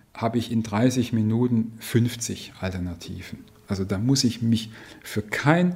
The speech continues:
kleines Krankenhaus einsetzen, weil ich habe so viele Alternativen und da werden genug übrig bleiben. Im ländlichen, wenn ich wirklich keine Alternative habe, sage ich mal, in dreißig Minuten Umgebung,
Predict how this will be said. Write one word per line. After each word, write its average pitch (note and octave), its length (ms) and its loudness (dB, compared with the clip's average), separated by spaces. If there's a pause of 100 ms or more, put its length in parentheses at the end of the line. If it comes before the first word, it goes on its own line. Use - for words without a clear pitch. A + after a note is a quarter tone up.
kleines A#2+ 480 2
Krankenhaus G#2 500 0
einsetzen, C3+ 760 -2 (220)
weil A2+ 160 2
ich A2+ 220 0
habe - 220 0 (240)
so - 200 -2
viele G2+ 360 0
Alternativen G2 760 -2
und G#2+ 100 0
da G2+ 120 -4
werden G#2 220 -2
genug G#2+ 320 -2
übrig - 320 -12
bleiben. E2 280 -12 (680)
Im A2+ 160 2
ländlichen, D#3 720 2 (560)
wenn B2+ 320 0
ich - 280 -4
wirklich C#3+ 320 2
keine A#2+ 320 4
Alternative G#2+ 760 0
habe, G#3+ 220 -2 (480)
sage G#2 260 0
ich G2 80 0
mal, G2+ 240 0
in G2+ 140 2
dreißig G#2 560 -2
Minuten G#2 420 0
Umgebung, F#2 540 -8